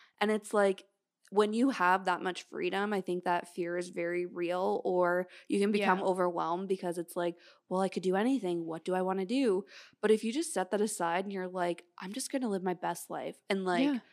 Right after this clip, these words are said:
Speaker 1: I don't care, like, I don't know what that means, but I'm just gonna do whatever makes me feel happy in the moment. Like, that is the way to live life for sure. And, like, not worrying about making the right or wrong move, just doing things that make you happy. Like,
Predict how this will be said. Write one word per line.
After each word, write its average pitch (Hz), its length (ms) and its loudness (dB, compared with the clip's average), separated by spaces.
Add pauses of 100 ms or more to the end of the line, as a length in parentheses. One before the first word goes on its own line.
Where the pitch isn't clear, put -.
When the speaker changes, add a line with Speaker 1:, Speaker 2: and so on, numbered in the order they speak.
(640)
Speaker 1:
I 190 120 -2
don't 226 220 -2
care, 185 580 0
like, 190 240 2
I 196 80 8
don't 262 180 2
know 240 100 2
what 185 220 2
that 175 200 2
means, 180 340 -6
but 180 140 2
I'm 180 120 2
just 196 180 -4
gonna 220 180 -2
do 180 340 -2
whatever 185 380 2
makes 180 300 -4
me 185 80 -2
feel 185 180 -2
happy 170 320 0
in 185 100 -2
the 180 80 -4
moment. 214 560 -2 (360)
Like, 196 220 4 (120)
that 180 260 6
is 254 200 4
the 254 120 2
way 185 460 2
to 190 120 -6
live 170 300 -2
life 165 380 -2 (100)
for 190 400 -2
sure. 190 600 2
And, 196 200 0
like, 180 320 0 (320)
not 202 300 4
worrying 185 380 2
about 175 240 2
making 180 260 -2
the 180 80 -2
right 175 180 -2
or 170 100 -2
wrong 175 260 -2
move, 175 380 2
just - 340 -4 (460)
doing 185 260 0
things 214 220 -4
that 190 120 -2
make 180 200 -4
you 196 60 2
happy. 185 380 0
Like, 180 380 4